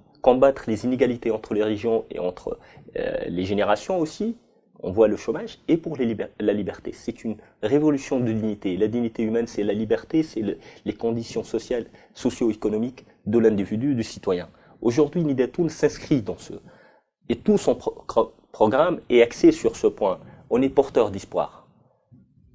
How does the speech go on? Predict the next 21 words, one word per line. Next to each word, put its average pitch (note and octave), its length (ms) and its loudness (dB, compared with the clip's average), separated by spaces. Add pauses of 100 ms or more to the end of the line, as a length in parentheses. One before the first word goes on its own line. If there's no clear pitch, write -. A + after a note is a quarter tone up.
(300)
L-, F#2+ 100 -4 (260)
Nidatoun, A2+ 440 0
ça - 140 -2
a - 20 2
été A#2 260 -2 (1120)
con-, - 220 -2 (400)
a F2+ 80 -4
été F#2 280 0
constitué C3 680 2 (320)
en A2+ 100 0
deux A#2 180 0
mille A2 180 0
douze, G2 240 -6
c'est-à-dire G2+ 380 -4
après - 360 -8
une D3 160 2
année C3+ 220 2
presque, C3 400 -4 (640)
euh, - 160 -8 (160)
ou, G2+ 260 0
euh, - 240 -4